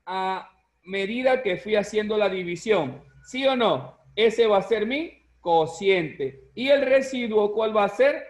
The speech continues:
Lo que me sobró en la división. ¿Sí se entendió? Ahora sí, muy bien. Ahora les voy a decir, les voy a, ahora les voy a decir una cosita.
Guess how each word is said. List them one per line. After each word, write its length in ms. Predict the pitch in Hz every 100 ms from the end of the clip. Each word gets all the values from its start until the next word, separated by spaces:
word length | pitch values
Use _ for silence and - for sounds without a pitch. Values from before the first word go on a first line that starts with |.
| -
Lo 380 | 175 185 185
que 120 | 185 180
me 200 | 175 170
sobró 880 | 185 165 175 202 247 254 - - _
en 260 | 202 220 214
la 120 | 208
división. 760 | 202 202 202 - 170 139 127 - _
¿Sí 240 | _ 247 262
se 140 | 254
entendió? 680 | 254 226 196 190 196 254 339 - _ _ _ _ _ _ _ _ _ _ _
Ahora 460 | 170 190 214 220 208
sí, 320 | 269 277 - -
muy 440 | 214 269 269 226
bien. 560 | 190 196 190 143 - -
Ahora 640 | 190 254 269 220 208 - -
les 180 | 196 196
voy 140 | 226
a 80 | 254
decir, 480 | 220 - 233 240 233
les 160 | 202 214
voy 160 | 226
a, 100 | 233 - - _ _ -
ahora 340 | 208 269 277
les 120 | 240
voy 140 | 220 240
a 60 |
decir 200 | 226 226
una 200 | 226 226
cosita. 680 | 214 196 240 208 143 127 _